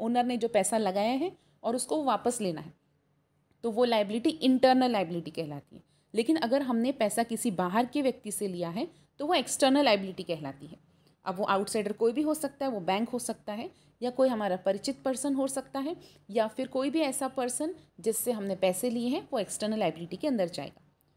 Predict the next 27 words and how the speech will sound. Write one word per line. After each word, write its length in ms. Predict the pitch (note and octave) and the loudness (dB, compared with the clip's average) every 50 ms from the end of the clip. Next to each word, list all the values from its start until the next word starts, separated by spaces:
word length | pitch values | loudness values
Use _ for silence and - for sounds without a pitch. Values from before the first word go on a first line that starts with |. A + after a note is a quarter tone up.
| _ _ _ _ _ - | _ _ _ _ _ -2
Then 300 | E3 G3+ G3+ G#3 G3+ F#3 | 0 2 2 2 0 -2
liabilities 480 | F#3 F#3 F3+ F#3+ G#3 G#3 A#3+ C4 - - C4 | 0 0 -2 -2 -4 -4 -2 -2 0 0 2
can 180 | A#3 A#3 A#3+ | 2 2 2
be 120 | A#3+ C4 A#3 - - _ _ _ _ _ - | 0 0 -2 -6 -10 _ _ _ _ _ -4
classified 480 | G#3 F#3+ F#3 - A#3 G#3 A#3+ A3 G#3 | -4 -2 -2 -4 -2 0 0 0 0
into 160 | G#3+ G3 G#3+ G3+ | -2 -4 -6 -6
two 180 | - B3+ C4+ - - | -6 -8 -6 -4 -2
part, 220 | C#4 C#4 D#4 D4 D#4+ | 0 0 0 0 0
that 220 | - E3+ E3 - | 0 0 0 -2
is 160 | F#3 - - | -4 -4 -2
non-current 520 | G3+ G3 G#3 A3+ A3+ - C4 B3 C4+ C4 C4 | -2 0 0 0 0 0 0 0 2 0 0
liability 460 | A#3+ B3 A3+ A#3 A#3+ A#3 A#3 C#4+ G4+ - - _ - | 0 0 0 -2 -4 -6 -4 -6 -6 -6 -8 _ -8
and 200 | A#3+ C#4+ G4+ F#4 | -6 -6 -4 0
current 280 | - C4 G#3+ F#3+ F3+ - | 2 2 4 2 0 -2
liability। 440 | D3+ C3 C3+ D3 - C#3 - _ _ _ _ _ _ _ _ _ - | -4 -6 -6 -8 -10 -16 -20 _ _ _ _ _ _ _ _ _ -6
तो 60 | A3+ | -4
आइए 160 | A#3 B3+ C#4 | -4 -4 -4
देखते 280 | A#3 C#4 C4 - D4+ D#4 | -4 -6 -6 -4 -4 -4
हैं 240 | D#4 D4 B3 A3 | -4 -4 -4 -4
non-current 520 | G3+ G#3 A3+ B3 C#4 C4+ C4 B3 B3+ B3+ C4 | -4 -4 -4 -4 -2 -2 -2 -4 -4 -2 -2
liability 440 | B3 A#3 A#3 A3 A#3+ A#3 B3 C#4 C4+ | 0 0 0 -2 -4 -4 -2 0 0
और 80 | B3 | 0
करंट 280 | B3+ A#3 A3 A3 A3 G#3 | 0 0 -2 0 -2 -2
लायबिलिटी 400 | G#3+ F#3 F3+ E3+ F3+ F3 A#3 A#3+ | -2 -4 -4 -6 -6 -8 -8 -6
क्या 240 | - - G#3 D#3 - | -2 -2 -2 -2 -2
होता 200 | D3 C#3+ - - | -4 -10 -16 -20
है। 80 | - | -20